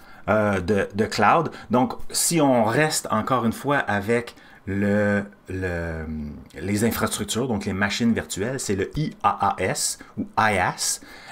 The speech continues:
Infrastructure as a Service en anglais.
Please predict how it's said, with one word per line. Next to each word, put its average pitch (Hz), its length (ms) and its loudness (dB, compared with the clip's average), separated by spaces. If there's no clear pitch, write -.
Infrastructure 107 880 -4
as 95 140 -6
a 90 80 -4
Service 90 580 -4
en 85 140 -4
anglais. 85 340 -4